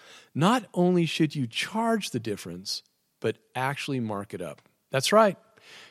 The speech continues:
Charge an additional two hundred, two hundred fifty or more for the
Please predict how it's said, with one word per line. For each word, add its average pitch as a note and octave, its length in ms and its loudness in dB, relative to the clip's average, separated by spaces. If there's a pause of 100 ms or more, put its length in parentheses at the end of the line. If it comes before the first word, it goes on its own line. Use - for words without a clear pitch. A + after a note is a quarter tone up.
Charge A3+ 340 4
an G#3 100 4
additional B2+ 500 0
two A#2+ 240 -2
hundred, G2 340 -10
two - 160 4
hundred E3+ 180 4
fifty B2+ 300 -4
or B2 60 0
more D#3+ 280 2
for C#3 140 -4
the B2 180 -4